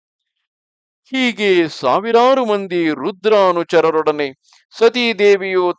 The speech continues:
ತನ್ನ ತಂದೆಯ ಯಜ್ಞಶಾಲೆಯನ್ನು ಪ್ರವೇಶಿಸಿ ಅಲ್ಲಿ ನೆರೆದಿದ್ದ ಮಹರ್ಷಿಗಳನ್ನು, ಅವರು ನಾನಾ ಕಡೆಗಳಲ್ಲಿಯೂ ನಡೆಸುತ್ತಿದ್ದ ವೇದ ಘೋಷಗಳನ್ನು, ದರ್ಭೆ,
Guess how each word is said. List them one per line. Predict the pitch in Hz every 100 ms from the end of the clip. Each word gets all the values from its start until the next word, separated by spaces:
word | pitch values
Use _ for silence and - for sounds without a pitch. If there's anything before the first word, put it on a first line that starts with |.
| -
ತನ್ನ | 196 196 -
ತಂದೆಯ | 180 202 226 190 175 160
ಯಜ್ಞಶಾಲೆಯನ್ನು | 139 131 160 214 214 220 220 190 175 165 151
ಪ್ರವೇಶಿಸಿ | - 135 185 165 156 147 139 _ _ -
ಅಲ್ಲಿ | 196 220 202
ನೆರೆದಿದ್ದ | 160 156 214 196 170 165
ಮಹರ್ಷಿಗಳನ್ನು, | 160 135 139 180 - 185 165 160 151 131 _ _ _
ಅವರು | 190 214 196
ನಾನಾ | 165 156 190 226 254
ಕಡೆಗಳಲ್ಲಿಯೂ | 262 240 214 208 196 196 185 175
ನಡೆಸುತ್ತಿದ್ದ | 156 151 202 208 - 175 160
ವೇದ | 165 127 156 214 208
ಘೋಷಗಳನ್ನು, | 160 - 165 208 202 160 151 151 139 139 _ _ _ _ 160 151
ದರ್ಭೆ, | 240 214 175 208 196